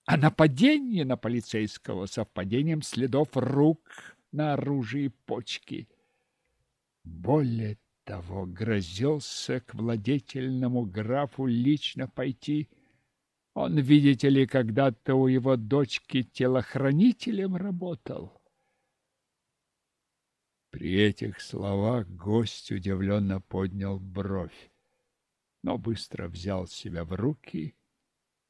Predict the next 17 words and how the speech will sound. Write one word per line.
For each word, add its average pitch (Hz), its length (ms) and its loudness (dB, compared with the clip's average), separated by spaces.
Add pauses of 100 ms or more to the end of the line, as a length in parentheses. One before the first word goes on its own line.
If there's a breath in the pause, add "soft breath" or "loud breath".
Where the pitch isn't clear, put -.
и 87 120 -10
больше 123 540 -6
ничем 120 640 -4
не 123 100 -2
выдавал 113 800 -4
своих - 840 -12
эмоций. 87 840 -10 (1300)
А 117 160 0
знаток 110 760 -4
продолжал 165 600 -4
рассказывать. - 920 -14 (1160)
Попытались 202 840 0
мы 185 120 6
вечером 185 640 2
того 190 300 -2
полицейского 208 840 0
убрать, 214 680 2